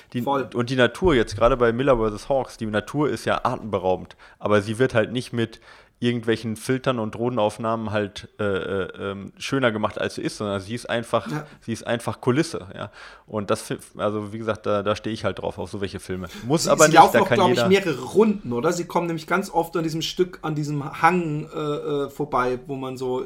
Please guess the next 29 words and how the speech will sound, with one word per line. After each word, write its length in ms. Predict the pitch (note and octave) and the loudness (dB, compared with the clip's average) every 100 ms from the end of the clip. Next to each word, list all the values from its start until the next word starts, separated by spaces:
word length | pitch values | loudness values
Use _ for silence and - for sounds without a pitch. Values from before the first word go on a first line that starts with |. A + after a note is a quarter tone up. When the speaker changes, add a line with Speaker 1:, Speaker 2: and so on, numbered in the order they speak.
| - | -6
Speaker 2:
also 140 | C3 | -10
ich, 180 | F3 - | -10 -10
ich, 140 | - G#3 | -8 -8
mich 180 | - | -6
wun-, 220 | D#3 A3 G#3+ | -6 -6 -6
mich 160 | D#3+ | -4
würd's 200 | F3 G3+ | -2 -2
nicht 80 | F#3 | -2
Speaker 1:
Es 60 | - | -2
Speaker 2:
wundern, 140 | G3 | -2
Speaker 1:
sieht 60 | F#3+ | -2
Speaker 2:
wenn 40 | F3 | -4
sie 160 | E3 | -6
zweimal 600 | - E3 F#3 F#3 D3+ D3 | -2 4 4 4 0 -2
dieselbe 420 | C#3+ C3 C#3+ C#3+ | -6 -4 0 0
Speaker 1:
Oh, 20 | C3 | -2
Speaker 2:
Runde 220 | A2 A2 | -4 -4
Speaker 1:
nee, 80 | A2 | -2
Speaker 2:
gelaufen 160 | A2+ | -2
Speaker 1:
ich 60 | F#2+ | 2
glaube 160 | A#2+ | 4
Speaker 2:
sind. 80 | B2 | 4
Speaker 1:
nicht, 120 | B2+ - | 0 -4
dass 120 | G#2 | -6
die 300 | G#2+ G#2+ G2+ | -6 -8 -8
zweimal 280 | - A2 G#2+ | -6 -4 -4
dieselbe 200 | G#2+ G2+ | -4 -6
Runde 220 | G#2 G#2+ | -6 -8
laufen. 320 | G2 G2+ - | -6 -6 -8